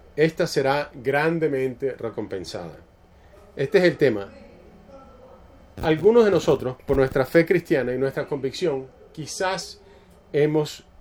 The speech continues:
sufrido, eh, ridículo público a, en algún nivel. Pero estoy bastante seguro de que muy pocas personas en este cuarto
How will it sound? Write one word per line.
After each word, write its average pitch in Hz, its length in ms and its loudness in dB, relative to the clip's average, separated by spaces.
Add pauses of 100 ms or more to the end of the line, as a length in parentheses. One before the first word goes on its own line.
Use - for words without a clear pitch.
sufrido, 156 720 0 (440)
eh, 117 320 -4
ridículo 135 540 0
público 139 520 0 (200)
a, 113 160 -6
en 117 240 -4
algún 127 320 -2
nivel. 123 460 2 (1500)
Pero 151 300 4 (460)
estoy 185 480 0 (460)
bastante 180 500 -4
seguro 165 400 0
de 135 80 0
que 135 120 -6
muy 165 240 0
pocas 214 360 -4
personas 180 440 -2
en 143 140 -2
este 151 280 -2
cuarto 170 560 0